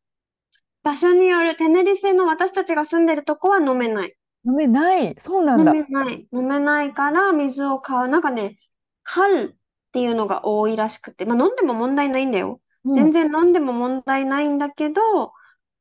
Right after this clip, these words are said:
Speaker 1: 美味しくない？なんか、あ、
Speaker 2: うん。
Speaker 1: みんな変わってる。私たちのとこは。
Speaker 2: 基本ね。多分、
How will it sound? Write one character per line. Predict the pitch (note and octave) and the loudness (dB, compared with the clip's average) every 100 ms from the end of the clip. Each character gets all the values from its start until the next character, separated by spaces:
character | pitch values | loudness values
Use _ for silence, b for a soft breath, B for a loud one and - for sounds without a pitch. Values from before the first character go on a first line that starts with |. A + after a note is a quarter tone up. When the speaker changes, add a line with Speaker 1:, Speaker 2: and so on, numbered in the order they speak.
| _ _ _ _ | _ _ _ _
Speaker 1:
美 | C4 | -2
味 | E4 | 0
し | E4+ F4 | -2 -2
く | - | 2
な | E4+ D#4+ | 2 2
い？ | G3+ G#3+ | -4 -6
な | B3+ | -6
ん | B3+ | -4
か、 | - | -4
あ、 | |
Speaker 2:
う | A#3+ | -6
ん。 | A#3+ | -8
Speaker 1:
み | B3 A#3+ B3+ | -16 -6 2
ん | D#4 | 4
な | E4 | 2
変 | - C4 | 0 -6
わ | B3 | -6
っ | - - | -8 -10
て | A3+ | -8
る。 | G#3 - - | -8 -10 -14
私 | G#3+ A3 - | -10 -10 -10
た | G#3+ | -14
ち | G#3 | -10
の | G3+ G3+ | -10 -8
と | G3+ | -12
こ | F3+ F#3+ | -8 -6
は。 | - - A#3 | -8 -12 -8
Speaker 2:
基 | |
本 | A#3+ A#3+ A#3 | -4 0 2
ね。 | A#3+ B3+ C#4+ - | 2 0 -2 -4
多 | D4 | 0
分、 | A#3 | 0